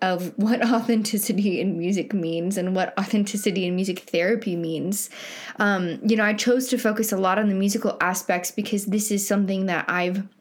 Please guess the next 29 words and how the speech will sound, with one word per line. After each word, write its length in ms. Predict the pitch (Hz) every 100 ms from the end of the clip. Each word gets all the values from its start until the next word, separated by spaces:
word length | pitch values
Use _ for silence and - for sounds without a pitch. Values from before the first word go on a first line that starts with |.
| _ _ _ _ _ _ -
I've 140 | 233 226
seen 280 | 302 320
lacking 320 | 311 226 226 220
in 140 | 208
many 200 | 196 208
ways 360 | 202 190 196 202
in, 260 | 170 - -
in 220 | 196 190
training, 500 | - 233 240 226 220
but 340 | 208 - - - - - -
in 120 | 247
episode 400 | 240 240 302 254
one, 220 | 208 202 240
you 80 |
know, 80 | 220
I 80 | 180
briefly 380 | 185 202 214 208
touched 340 | - 196 -
on 80 | 196
that 140 | 170
aspect 440 | 156 175 - 190 185
of 220 | 180 175
research 400 | 190 233 170 170
and 120 | 175
understanding 640 | 196 202 220 214 185 190 202
the 80 | 185
bigger 480 | 165 - 196 202 202
social 380 | 202 185 190
context 680 | 180 - 180 196 180 - -